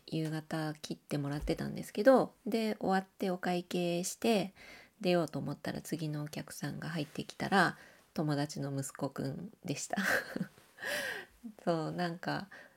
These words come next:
ね、なんかみんなで同じ人に切ってもらってるから、なんか面白いなと思って。で、私がね、そこに通ってる理由っていうのは、もちろんその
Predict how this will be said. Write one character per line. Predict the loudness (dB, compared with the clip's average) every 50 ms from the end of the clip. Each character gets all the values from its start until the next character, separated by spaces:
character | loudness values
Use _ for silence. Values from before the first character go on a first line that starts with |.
| _ _ 0
ね、 | 4 4 4 4 2 0 -6
な | -6 -4 -4
ん | -4
か | -4 -4
み | 0 0 2 2
ん | 4
な | 2 2 2
で | 2 0
同 | 0 0 -2 -2 -2
じ | -2 -4 -4
人 | -4 -2 -2
に | 0 0 -2 -4
切 | -6 -8 -8
っ | -8
て | -4 -4 -4
も | -2 -2
ら | -4 -4 -6
っ | -6
て | -6 -6 -6
る | -6 -6
か | -10 -10 -10
ら、 | -8 -8
な | -6 -4 -4
ん | -6 -6
か | -8 -6 -6
面 | -4 -4 -4 -4
白 | -4 -4 -4 -4
い | -4 -2
な | -4 -4 -4 -4 -4 -6
と | -8 -8
思 | -8 -8 -8
っ | -10 -12 _ -8
て。 | -8 -8 -8 -10 _ _ _ _ _ -20 _ _ _ -20 -20 -20 -20 -18 -18 -20 -20 -20 -20 -20 _ -4 2
で、 | 2 4 4 4 2 -2 -2 2
私 | 4 4 4 6 6 6 6 6 4
が | 2 0
ね、 | 0 0 0
そ | -2 -2 -2
こ | -2 -2
に | -2 -2 -2
通 | 0 2 2
っ | 2 2 0
て | -4 -2 2 2 4
る | 4 4 2
理 | 2 2 2 4
由 | 4 4 2
っ | 2
て | 0 0 0
い | 2
う | 2
の | 2
は、 | 0 0
も | -2 -2
ち | 0 2 4
ろ | 4 4
ん | 2 0 -4
そ | -6 -6
の | -4 -4 -2 -2 -4 -4